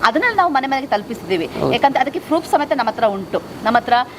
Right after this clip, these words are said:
Speaker 1: ಎಷ್ಟೋ ಬೆನಿಫಿಷಿಯರ್ಸ್ ಇದ್ದಾರೆ. ಕಿಸಾನ್ ಸಮ್ಮಾನ್ ನಿಧಿ ಆಗಿರ್ಬೋದು,
Speaker 2: ಹೌದು.
Speaker 1: ಜನ್ಧನ್ ಅಕೌಂಟ್ ಆಗಿರ್ಬೋದು, ಆಯುಷ್ಮಾನ್ ಭಾರತ್ ಆಗಿರ್ಬೋದು,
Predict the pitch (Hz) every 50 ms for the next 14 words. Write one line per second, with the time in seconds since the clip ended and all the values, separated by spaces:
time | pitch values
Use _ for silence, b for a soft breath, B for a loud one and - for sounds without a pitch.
0 | - - - 214 233 226 - - 339 254 233 247 311 - 339 381 - 302 294 -
1 | 254 208 175 151 170 170 - - - - 214 220 - 240 226 226 226 - - 233
2 | 214 220 226 220 226 202 240 233 220 214 214 220 202 220 220 214 208 202 220 226
3 | 220 - - - - 180 220 214 208 233 240 233 220 - 247 240 240 233 226 220
4 | 214 220 220 - 220 214 196 226 220 - 202 202 214 - - 247 247 240 226 -
5 | 311 - 233 233 277 233 214 208 214 202 190 214 214 214 196 185 220 226